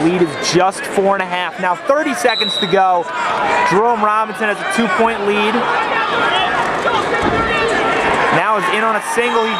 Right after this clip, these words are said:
could extend this and really, could extend this and really secure things. Now seventeen to go. He's trying to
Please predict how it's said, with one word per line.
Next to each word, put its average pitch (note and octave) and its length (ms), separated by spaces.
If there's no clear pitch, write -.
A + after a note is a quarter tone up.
could B3 160
extend C4 560
this B3 160
and A3+ 160
really, B3+ 320
could A#3+ 160
extend A#3+ 400
this A#3+ 240
and G#3+ 80
really C4 640
secure A#3+ 320
things. A#3+ 240
Now A3+ 160
seventeen C4+ 640
to C4 160
go. C4+ 160
He's B3+ 240
trying C4 240
to B3 80